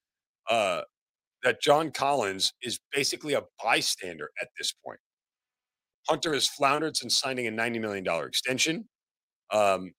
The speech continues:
the Holiday brother defends, but, you know, Justin is shooting thirty-nine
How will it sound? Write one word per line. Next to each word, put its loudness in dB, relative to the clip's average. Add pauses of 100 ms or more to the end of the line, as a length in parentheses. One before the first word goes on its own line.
(340)
the 8
Holiday 10
brother 4
defends, 0
but, 4 (440)
you -4
know, 2
Justin 4
is -2
shooting 0
thirty-nine -2